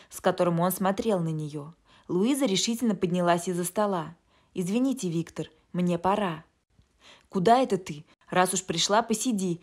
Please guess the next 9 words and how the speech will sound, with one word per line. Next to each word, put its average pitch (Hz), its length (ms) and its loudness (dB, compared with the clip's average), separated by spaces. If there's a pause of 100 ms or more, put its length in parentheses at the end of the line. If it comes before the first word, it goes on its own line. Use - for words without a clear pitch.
(160)
пообщаемся", 180 840 0 (200)
развязно 175 560 4
проговорил 170 500 -2
мужчина, 175 540 -2 (240)
цепко 285 360 0
хватая 170 440 2
ее 165 200 2
за 190 240 2
руку. - 340 -10